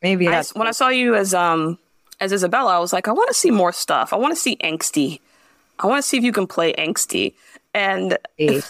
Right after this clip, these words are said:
Speaker 2: <laughs> like you ha-, like I had to test you or some shit, like, whatever.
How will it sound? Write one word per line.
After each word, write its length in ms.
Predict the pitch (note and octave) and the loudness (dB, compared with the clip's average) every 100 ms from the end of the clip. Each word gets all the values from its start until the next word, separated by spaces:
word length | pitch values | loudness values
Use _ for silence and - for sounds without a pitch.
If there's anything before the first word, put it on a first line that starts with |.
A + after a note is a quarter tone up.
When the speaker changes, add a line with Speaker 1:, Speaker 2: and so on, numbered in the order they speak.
| - | -16
Speaker 2:
<laughs> 220 | - - | -20 -4
like 280 | G3 G#3 G#3 | -2 0 -2
you 100 | A3 | -4
ha-, 120 | G#3+ - | -2 -2
like 180 | F#3+ F3 | -2 -2
I 60 | |
had 160 | F3 D#3+ | -4 -6
to 60 | D#3+ | -8
test 380 | - D#3+ - | -6 -6 -2
you 100 | D3+ | 0
or 100 | D3 | 0
some 180 | - C#3+ | 0 -2
shit, 260 | - - A2+ | 0 -2 -2
like, 300 | C#3+ - - - | -2 -2 -4 0
whatever. 440 | E3 D3+ D3+ D3 | 0 0 -2 -4